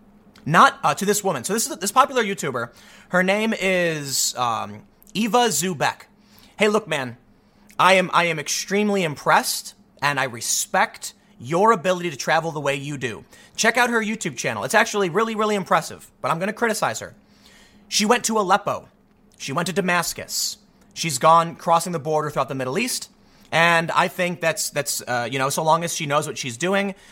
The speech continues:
and she's keeping herself safe, tremendous respect. I, that's actually really, really impressive. I know a lot of people who travel the world and understand those risks. The issue I take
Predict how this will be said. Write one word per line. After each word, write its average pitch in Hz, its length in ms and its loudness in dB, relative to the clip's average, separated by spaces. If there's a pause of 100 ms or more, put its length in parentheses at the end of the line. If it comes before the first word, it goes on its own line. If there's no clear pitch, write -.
(180)
and 143 160 0
she's 143 140 -6
keeping 147 260 -6
herself 120 320 -2
safe, 208 300 -2 (320)
tremendous 185 360 0
respect. - 480 -4 (100)
I, 113 80 -8
that's 160 240 -2
actually 156 540 0
really, 151 380 -2
really 139 280 -4
impressive. 113 520 -4 (680)
I 170 100 6
know 220 180 8
a - 20 6
lot 196 180 8
of 196 140 -2
people 160 440 -4
who 139 200 -6
travel 139 260 -2
the 143 80 -4
world 127 340 -2
and 135 140 -4
understand 127 400 -4
those 120 120 -6
risks. - 440 -2 (480)
The 165 160 -4
issue 233 320 2
I 208 140 4
take 131 360 -8